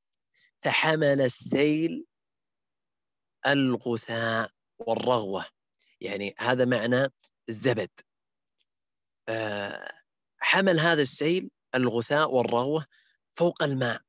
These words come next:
هذا مثال، الآن انتبه، مثال للباطل. انتبه الآن، سآخر الآية وضح بشكل بإذن الله ستفهم معي هذا المثال.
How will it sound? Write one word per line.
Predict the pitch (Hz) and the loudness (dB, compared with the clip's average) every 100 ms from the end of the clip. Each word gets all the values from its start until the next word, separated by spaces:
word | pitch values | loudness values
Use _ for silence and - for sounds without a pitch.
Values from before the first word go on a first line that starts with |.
| _ _ _ _ _ _ _ _ _ _ _ - _ - | _ _ _ _ _ _ _ _ _ _ _ -20 _ -4
هذا | 143 170 151 147 160 156 _ _ _ _ _ _ - | 0 2 2 0 -4 -6 _ _ _ _ _ _ -10
مثال، | 131 123 147 160 165 170 160 - _ _ _ _ _ _ _ | -8 -8 -8 -8 -6 -6 -8 -14 _ _ _ _ _ _ _
الآن | 120 127 147 | 0 2 4
انتبه، | 170 147 101 90 _ _ _ _ | 2 0 -2 -10 _ _ _ _
مثال | 123 - 160 147 | -12 -8 -4 -2
للباطل. | 123 104 98 - - - | -4 -4 -10 -12 -14 -8
انتبه | 175 139 120 | -6 -4 -6
الآن، | - 95 - _ _ _ _ _ | -8 -12 -14 _ _ _ _ _
سآخر | - 139 139 - - - 165 156 147 | -2 0 0 -4 -14 -2 0 0 0
الآية | 143 170 | 0 2
وضح | 156 160 147 156 | 4 2 0 -6
بشكل | - - 165 147 - _ _ _ _ _ 127 | -8 -8 -4 -6 -6 _ _ _ _ _ -4
بإذن | 151 139 147 | -2 0 0
الله | 156 | 0
ستفهم | 151 135 156 - 139 | -2 -4 -8 -6 -6
معي | 139 135 | -4 -2
هذا | 131 123 | -2 -4
المثال. | 107 95 - - | -8 -12 -16 -18